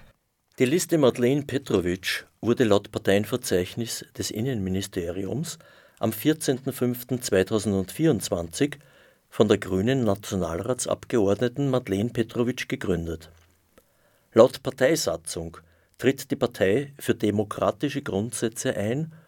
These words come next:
und positioniert sich gegen staatliche Willensbildung. Im Zentrum steht die uneingeschränkte Einhaltung der Grund- und Menschenrechte. Menschlichkeit, Naturverbundenheit,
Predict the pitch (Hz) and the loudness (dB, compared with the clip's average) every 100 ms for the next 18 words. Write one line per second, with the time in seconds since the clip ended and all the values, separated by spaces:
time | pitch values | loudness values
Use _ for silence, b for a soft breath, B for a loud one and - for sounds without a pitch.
0 | b - 110 - 117 110 101 110 98 113 | b -6 -4 0 -2 -2 -4 0 2 0
1 | 143 - 151 - 107 110 151 - - - | 0 -4 -6 -4 -2 0 -4 -4 -8 -2
2 | 80 82 110 - 127 139 90 82 - - | -2 -2 -6 -4 0 0 0 -4 -10 -10
3 | 80 78 82 80 - _ _ _ _ _ | -10 -8 -10 -10 -16 _ _ _ _ _
4 | _ _ _ - 120 - 123 160 - 120 | _ _ _ -4 -4 4 6 6 0 0
5 | 143 160 b b b - 117 - - - | 0 -2 b b b 0 0 0 -4 0
6 | 139 160 131 123 107 104 107 - - 90 | 2 2 2 -2 0 0 0 -2 0 0
7 | 98 113 113 - 135 147 - _ - - | -2 0 -2 0 -2 -2 -10 _ -4 0
8 | 90 107 160 - - 117 117 90 80 - | 2 2 0 -4 -6 -2 0 -2 -2 -4
9 | 82 - - - - - _ _ _ _ | -4 -4 -8 -8 -8 -8 _ _ _ _
10 | _ _ _ _ _ _ 110 135 - 165 | _ _ _ _ _ _ 4 6 4 -4
11 | 160 - 131 123 - _ _ - 101 123 | -6 0 0 0 -4 _ _ -2 0 2
12 | 156 143 139 123 120 117 107 98 101 | 2 2 0 -2 -2 -4 0 0 -2